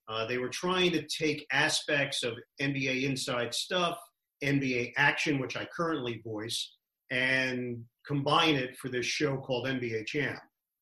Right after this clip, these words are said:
Uh, so I did that for a number of years, and eventually I took over N B A Action, which I've now been doing,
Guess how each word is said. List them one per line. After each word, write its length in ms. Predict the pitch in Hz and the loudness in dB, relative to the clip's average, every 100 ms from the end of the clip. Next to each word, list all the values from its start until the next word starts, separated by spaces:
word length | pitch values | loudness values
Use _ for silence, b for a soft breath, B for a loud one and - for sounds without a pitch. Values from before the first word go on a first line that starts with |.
| - | -6
Uh, 20 | |
so 200 | 120 160 | 2 4
I 60 | 156 | 6
did 180 | 196 156 | 6 6
that 380 | 156 151 156 - - | 6 8 4 -2 -10
for 320 | 143 135 135 131 | -4 0 2 4
a 40 | |
number 220 | 147 143 | 4 2
of 120 | 143 | 2
years, 380 | 139 139 139 123 | 2 2 0 0
and 100 | 123 | -4
eventually 500 | 117 139 139 135 123 | -2 -2 -2 -2 0
I 60 | 117 | -2
took 220 | - - | -4 -4
over 240 | 131 123 123 | -4 -2 -2
N 120 | 127 | -2
B 200 | 123 117 | 0 0
A 60 | 117 | 0
Action, 340 | 135 - 127 | 0 -2 -4
which 160 | 113 - | -6 -8
I've 100 | - | -4
now 180 | 120 120 | -2 -2
been 140 | 117 | -6
doing, 400 | 117 117 117 113 | -8 -6 -6 -8